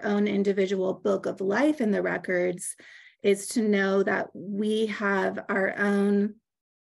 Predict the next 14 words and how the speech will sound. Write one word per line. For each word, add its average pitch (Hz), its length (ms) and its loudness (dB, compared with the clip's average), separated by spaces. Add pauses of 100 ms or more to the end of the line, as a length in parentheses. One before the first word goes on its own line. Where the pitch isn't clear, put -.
(300)
we 247 120 4
have 247 220 2
our 247 180 2
own 202 220 2
imprint 214 680 -2
of 196 160 -4
our 190 240 -2
own 202 320 2
soul's 196 440 0
consciousness. 240 1040 -2 (360)
That 196 120 0
is 202 200 4
our 202 160 0
s-, - 300 -8